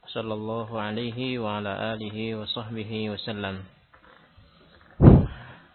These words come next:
Ikhwani fi din, hafizakumullah. wa rahimani wa rahimakumullahu jami'an. Pada sore hari ini kita akan melanjutkan,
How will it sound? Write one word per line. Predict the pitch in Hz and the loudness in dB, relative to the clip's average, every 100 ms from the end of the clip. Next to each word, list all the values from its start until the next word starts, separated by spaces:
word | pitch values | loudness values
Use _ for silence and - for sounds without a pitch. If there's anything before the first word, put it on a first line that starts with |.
| - - - - - - _ - - - | -20 -20 -20 -20 -20 -20 _ -20 -20 -12
Ikhwani | - 143 123 | 0 2 2
fi | 123 | 0
din, | 131 123 | 0 0
hafizakumullah. | 120 113 110 110 110 107 117 123 113 - - - - - - - - | -2 -2 -2 -4 -2 0 0 -2 -6 -16 -20 -20 -20 -20 -20 -20 -20
wa | - 113 | -8 -6
rahimani | 110 - 131 110 110 120 | -6 -4 -2 0 0 0
wa | |
rahimakumullahu | 110 104 110 107 104 104 104 101 113 110 | -2 -4 -6 -4 -6 -6 -6 -4 -4 -6
jami'an. | 101 98 101 101 113 117 - - - - - - - _ - _ _ - - _ _ _ _ _ _ _ _ _ _ - | -6 -4 -4 -4 -4 -6 -12 -20 -20 -20 -20 -20 -20 _ -20 _ _ -20 -20 _ _ _ _ _ _ _ _ _ _ -8
Pada | 117 113 107 104 | -6 -2 -2 -2
sore | 117 110 | -4 -2
hari | 110 104 | -2 0
ini | 110 | 0
kita | 120 110 104 | -2 -4 -4
akan | - 101 101 101 | -2 -4 -2 -2
melanjutkan, | 98 98 95 - 101 110 120 127 | -4 -4 -6 -6 -4 -4 -6 -12